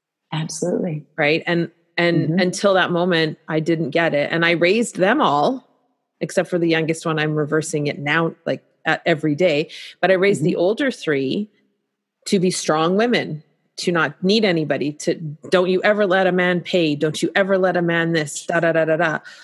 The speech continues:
Speaker 1: Yeah.
Speaker 2: Don't you ever let the father even help you," right? Like, "You've got it. You can breastfeed, change the baby, feed the fa-,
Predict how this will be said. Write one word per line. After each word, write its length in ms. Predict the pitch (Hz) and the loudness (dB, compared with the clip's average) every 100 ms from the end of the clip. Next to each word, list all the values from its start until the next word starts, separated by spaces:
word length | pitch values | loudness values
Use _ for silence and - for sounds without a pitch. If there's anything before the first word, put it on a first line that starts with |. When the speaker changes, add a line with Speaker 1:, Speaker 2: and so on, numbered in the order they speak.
| - - _ _ | -20 -20 _ _
Speaker 1:
Yeah. 60 | - | 0
Speaker 2:
Don't 200 | 196 185 | 2 2
you 120 | 190 | 2
ever 280 | 190 214 214 | 2 2 2
let 180 | 196 196 | 2 0
the 80 | |
father 380 | 180 196 185 180 | -2 0 2 2
even 280 | 175 170 175 | 2 2 -2
help 400 | 175 185 180 - | 0 0 0 -2
you," 160 | - - | -6 -2
right? 260 | 165 170 180 | 0 0 2
Like, 200 | 165 170 | -2 0
"You've 160 | 185 | 0
got 240 | 175 175 151 | 2 2 2
it. 60 | |
You 120 | 165 180 | 0 0
can 180 | 190 | -2
breastfeed, 460 | 175 175 - 190 175 | 0 -2 -2 -4 -2
change 280 | - 185 175 | 2 0 2
the 80 | 175 | 2
baby, 280 | 165 165 | 2 0
feed 260 | 170 208 190 | -2 -2 -2
the 60 | 180 | 0
fa-, 240 | 185 151 | 0 -2